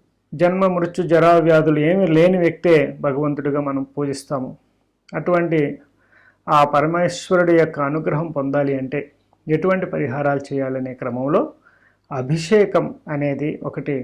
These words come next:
ప్రాశస్త్యమైనది, ఎంతో ఉత్కృష్టమైనటువంటి పరిహార క్రియగా చెప్పుకోవచ్చు. మరి ఎవరికి అభిషేకం చేస్తే ఇంకా బాగా ఫలితాలు వస్తాయి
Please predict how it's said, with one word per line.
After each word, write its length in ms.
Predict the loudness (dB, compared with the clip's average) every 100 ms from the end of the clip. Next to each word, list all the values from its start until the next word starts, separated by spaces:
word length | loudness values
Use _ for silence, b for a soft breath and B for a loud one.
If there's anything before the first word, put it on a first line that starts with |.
| -10 _
ప్రాశస్త్యమైనది, 1080 | -2 -2 -2 -6 -6 -4 -2 0 0 -2 -4 -4
ఎంతో 260 | -6 -2 -2
ఉత్కృష్టమైనటువంటి 1300 | -4 -8 -6 -6 -4 -2 0 0 -2 -2 -2 -2 -4
పరిహార 460 | -4 -4 -4 -4 -6
క్రియగా 340 | -2 0 0
చెప్పుకోవచ్చు. 640 | -2 -8 -8 -6 -6 -8 -20 _ _ _ _ _ _ _ _ -6
మరి 180 | -2 -2
ఎవరికి 400 | 0 0 2 4
అభిషేకం 500 | 4 4 4 2 2 -2
చేస్తే 280 | -4 0 0
ఇంకా 280 | 0 2 4
బాగా 300 | 6 4 4
ఫలితాలు 400 | 0 -4 -4 -4
వస్తాయి 400 | -4 -6 -4 -4